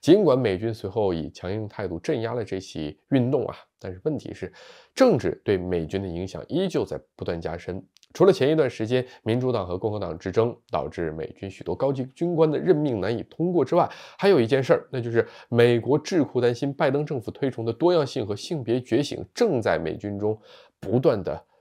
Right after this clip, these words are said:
恶性蔓延。五角大楼的文职军官热衷于政治啊，而不是专注于提升美军的装备和战斗能力，而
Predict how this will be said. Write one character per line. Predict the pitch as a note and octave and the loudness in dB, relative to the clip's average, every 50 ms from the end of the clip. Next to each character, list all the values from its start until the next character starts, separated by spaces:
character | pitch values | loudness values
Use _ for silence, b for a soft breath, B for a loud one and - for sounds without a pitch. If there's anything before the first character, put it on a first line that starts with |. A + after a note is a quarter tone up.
| _ - | _ -20
恶 | - - B3 B3 G#3 A#2 | -4 2 6 6 6 6
性 | - - B2 A#2 D3 | 4 2 -2 -2 -2
蔓 | F3+ E3 A#2+ F#2 | -2 -2 -4 -4
延。 | F2 F#2 E2+ E2 G2 - _ _ _ _ _ _ - | -4 -4 -4 -4 -4 -6 _ _ _ _ _ _ 0
五 | C3 E3+ | 2 2
角 | F3 F3+ D3 | 4 4 2
大 | D3+ E3 | 2 2
楼 | D3+ C#3+ D3 | 2 2 2
的 | D3 A#2+ | 2 0
文 | A2 A#2 D3 | 0 0 -2
职 | C#3+ C3+ C#3 | -2 -4 -4
军 | C3 D3 D3 D3 | -4 -4 -2 0
官 | C#3+ D3 D3 | 0 0 0
热 | D#3 D#3+ C3+ A#2 | 2 0 0 0
衷 | C3 C#3 C3+ | 0 -2 -4
于 | A2+ A2 | -4 -6
政 | A2+ - F#3+ F3+ D#3 A2+ | -6 -4 -2 -2 -2 -2
治 | - - - - - | -4 -6 -8 -8 -10
啊， | - F2 D2+ A1 - - _ _ _ | -12 -12 -12 -12 -14 -18 _ _ _
而 | - A2+ B2+ B2+ - | -4 -4 -4 -2 -4
不 | - B2 | -6 -6
是 | - C3 | -6 -4
专 | - - D#3 D3+ D3+ | -2 0 0 0 0
注 | D3 C3+ G#2+ | 0 -2 -2
于 | G2+ A2 | -2 -2
提 | A2 - - A#2 B2 | -4 -4 -4 -2 -2
升 | B2 - C3+ C3+ C3 | -2 -4 -6 -8 -6
美 | A2+ F2+ - - | -4 -4 -4 -6
军 | - G2+ G2+ | -6 -8 -8
的 | G#2 | -8
装 | F#2+ - A2 A#2+ B2 | -6 -6 -6 -6 -4
备 | A#2 G2 | -6 -6
和 | - - F2+ | -6 -8 -8
战 | - - F#3+ D3 | -6 -4 -4 -2
斗 | A2 F2+ | -2 -4
能 | D2+ D2 C#2+ D#2+ | -6 -8 -8 -6
力， | F2 F#2 - - B B B B B B B B | -6 -6 -6 -8 B B B B B B B B
而 | B C3 | B 4